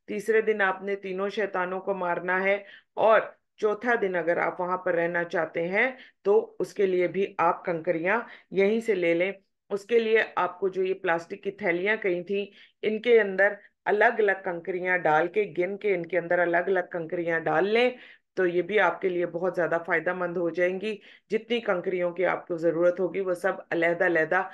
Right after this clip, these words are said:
आपके पास मौजूद होंगी। रोज़ाना आप जब जमरात के लिए निकलेंगी, अपनी आपने तीन थैलियां उठाई, आपको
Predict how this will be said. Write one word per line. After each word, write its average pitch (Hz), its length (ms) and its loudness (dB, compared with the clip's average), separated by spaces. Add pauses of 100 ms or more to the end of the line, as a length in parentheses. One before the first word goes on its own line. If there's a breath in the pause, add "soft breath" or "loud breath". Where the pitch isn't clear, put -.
(280 loud breath)
आपके 190 260 0
पास 180 340 0
मौजूद 180 420 -4
होंगी। 202 360 -2
रोज़ाना 180 480 0
आप 165 140 -2
जब 170 160 -2
जमरात 165 480 0
के 185 80 -4
लिए 170 220 0
निकलेंगी, 208 640 -4 (360 loud breath)
अपनी 202 380 -2
आपने 180 340 0
तीन 208 320 -6
थैलियां 160 400 -2
उठाई, 190 440 -2 (160 loud breath)
आपको 208 720 0